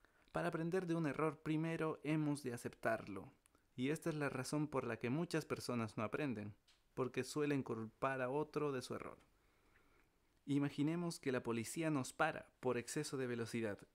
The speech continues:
y que nos ponen una multa. En lugar de asumir la responsabilidad por el exceso de velocidad, culpamos a los policías porque estaban escondidos detrás de unos arbustos en una curva de la autopista, y como no podíamos verlos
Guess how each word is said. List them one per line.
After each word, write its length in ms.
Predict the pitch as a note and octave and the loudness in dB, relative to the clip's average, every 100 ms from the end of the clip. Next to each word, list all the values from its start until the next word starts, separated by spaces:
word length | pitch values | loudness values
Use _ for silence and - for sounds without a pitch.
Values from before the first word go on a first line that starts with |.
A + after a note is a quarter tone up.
| _ - | _ -8
y 120 | D3 | 0
que 100 | B2 | 2
nos 160 | A2 | 2
ponen 240 | - A#2+ A#2 | 0 0 2
una 160 | G#2 | 0
multa. 340 | A2 B2 - - _ _ _ _ _ _ _ _ _ - | 2 0 0 -20 _ _ _ _ _ _ _ _ _ 0
En 120 | E3+ | 2
lugar 400 | D#3+ D3+ E3 D#3+ | 2 2 2 2
de 120 | C#3 | -2
asumir 420 | C3 B2+ C3 C#3 | -2 0 2 2
la 160 | B2+ A#2 | 0 -4
responsabilidad 960 | B2 - B2 A#2+ - A#2 A2 C3 C#3 | -6 -4 -4 -4 -2 -2 0 -2 -2
por 180 | - A#2+ | -2 -4
el 120 | G#2+ | -2
exceso 440 | G#2 - C3+ - A2+ | -4 -2 -4 -2 -2
de 120 | B2 | -2
velocidad, 520 | A#2+ A2 - A#2 C3 - _ _ _ _ _ | 0 -2 -2 0 0 -4 _ _ _ _ _
culpamos 580 | - D3+ D3 E3+ E3+ D3+ | 2 2 4 2 2 2
a 60 | C3 | 0
los 160 | A#2 | -2
policías 560 | - A#2 G#2+ - C#3+ C3+ | 0 0 0 0 -2 -2
porque 240 | - G#2+ | -6 -8
estaban 320 | - C#3 C#3 C3+ | -4 0 2 0
escondidos 640 | - A#2 A2+ C3+ B2 A2+ | 0 0 2 2 0 0
detrás 500 | A2+ A2+ C3+ C3+ B2+ | -2 0 0 0 -4
de 200 | A2+ A2 | -4 -2
unos 280 | D3 D#3 C#3 | 2 2 0
arbustos 520 | A#2 B2+ C3 - A#2+ | -2 -2 -4 -6 -4
en 100 | A#2 | 0
una 180 | C3+ C3+ | 0 0
curva 360 | - C#3 B2+ B2 | 0 0 0 0
de 80 | A#2 | 0
la 80 | |
autopista, 640 | A2+ A2+ D3 C#3 - - - _ _ _ _ - _ - | 0 -2 -2 -2 -4 -14 -16 _ _ _ _ -20 _ -6
y 80 | A#2 | 0
como 180 | C3 | 2
no 100 | C#3+ | 2
podíamos 420 | C3+ C3 B2+ A#2+ B2 | 2 2 4 2 4
verlos 540 | D3+ B2+ B2+ B2+ | 2 4 0 -2